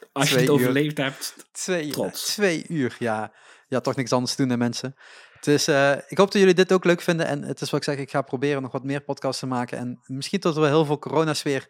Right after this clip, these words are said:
Speaker 2: om me heen hangt. Maar ik probeer het wel ook altijd een beetje aan te vullen met leukere dingen. Want
Speaker 1: En een beetje luchtig.
Speaker 2: we hebben al zoveel nieuws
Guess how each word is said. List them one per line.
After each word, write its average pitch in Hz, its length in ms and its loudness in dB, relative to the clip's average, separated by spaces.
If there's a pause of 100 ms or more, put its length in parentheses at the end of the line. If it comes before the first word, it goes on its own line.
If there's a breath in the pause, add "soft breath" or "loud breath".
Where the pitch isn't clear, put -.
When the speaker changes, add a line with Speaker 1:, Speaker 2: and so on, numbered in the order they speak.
(260 soft breath)
Speaker 2:
om 139 140 -2
me 131 60 0
heen 170 220 2
hangt. 196 280 0
Maar 139 140 2
ik 131 80 -4
probeer 131 280 0
het 123 100 -2
wel 135 200 2
ook 131 120 -6
altijd 127 300 -4
een 123 80 -8
beetje 120 220 -4
aan 117 120 -6
te 113 120 -12
vullen 110 240 -12
met 107 140 -14
leukere 143 400 4
dingen. 127 260 0
Want 110 120 -2
Speaker 1:
En 117 60 -4
een 113 100 -6
beetje 113 260 -4
luchtig. 104 760 -8 (480)
Speaker 2:
we 117 100 -6
hebben 120 280 -2
al 117 100 -4
zoveel 131 380 0
nieuws 131 380 -4